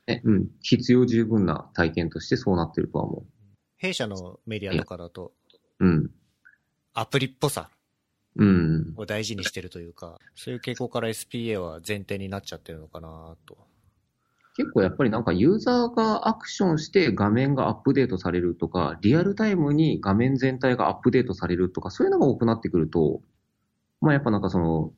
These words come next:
Speaker 1: リアクトとか状態管理をこう雑にやらせてくれるみたいなライブラリが必要になってきて、それを考えるとなんか流れ的にエスピーエーとエスエスアールになっていくみたいなつながり方をしてる気がする。
Speaker 2: アプリっぽいのを求められる、なおかつエスイーオーも大事みたいな。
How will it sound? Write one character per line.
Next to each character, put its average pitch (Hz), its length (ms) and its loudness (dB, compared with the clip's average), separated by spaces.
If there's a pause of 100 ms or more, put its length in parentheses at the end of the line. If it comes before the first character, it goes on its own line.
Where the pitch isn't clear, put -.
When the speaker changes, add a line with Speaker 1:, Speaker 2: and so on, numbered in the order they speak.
(120)
Speaker 1:
リ 101 160 6
ア 98 60 0
ク 98 80 -10
ト 95 100 0
と 92 100 -2
か - 280 -4
状 127 200 4
態 151 180 2
管 156 220 0
理 85 80 -4
を 80 220 -2 (320)
こ 85 300 2
う 82 100 -4
雑 95 260 0
に 113 80 2
や 110 80 2
ら 110 80 0
せ - 100 -12
て 113 60 -2
く 110 120 0
れ 107 100 4
る 107 60 2
み 104 80 0
た 104 80 0
い - 20 0
な 82 60 -2
ラ 87 140 2
イ 90 40 2
ブ 87 80 -2
ラ 90 80 0
リ 87 80 -2
が 87 80 -4
必 - 180 -8
要 90 60 2
に 87 40 0
な 87 60 -2
っ - 80 -8
て - 80 -14
き - 80 -16
て、 143 260 0 (340)
そ - 120 -2
れ 233 60 4
を 247 60 0
考 254 220 0
え 247 40 4
る 214 80 0
と 110 80 2
な 110 80 4
ん - 20 -2
か 98 80 2
流 92 220 2
れ 123 80 4
的 - 160 -2
に 113 120 2
エ 107 60 0
ス - 140 -10
ピ 123 160 4
ー 113 60 4
エ - 20 -10
ー - 20 -10
と 90 60 0
エ 82 80 0
ス 95 100 0
エ 90 60 2
ス - 120 -2
ア 92 40 2
ー 85 40 -2
ル 82 60 -4
に 80 80 0
な 80 60 0
っ 78 80 -8
て 82 60 -4
い - 20 -2
く 78 100 -2
み 80 100 0
た - 80 -10
い - 60 -10
な - 140 -14 (720)
つ - 100 -4
な 104 120 2
が 104 80 2
り 110 80 0
方 - 200 -2
を - 40 -14
し - 80 -10
て - 60 -2
る - 80 -4
気 - 100 -8
が - 80 -4
す - 120 -12
る。 - 140 -10 (1300)
Speaker 2:
ア 113 100 -16
プ 127 180 -10
リ 131 120 -10
っ - 20 -20 (260)
ぽ 135 120 -4
い 123 100 -6
の 107 100 -8
を 101 60 -8
求 107 200 -10
め 120 120 -6
ら 123 100 -2
れ 120 60 0
る、 107 100 -4
な 127 120 -2
お 127 40 -4
か 131 140 -6
つ 120 100 -6
エ 101 60 -4
ス 117 160 -8
イ 107 60 -6
ー 101 100 -4
オ - 20 -8
ー - 20 -12
も 82 80 -16
大 80 140 -16
事 87 100 -16
み 85 80 -18
た 82 120 -20
い 82 40 -20
な。 82 100 -20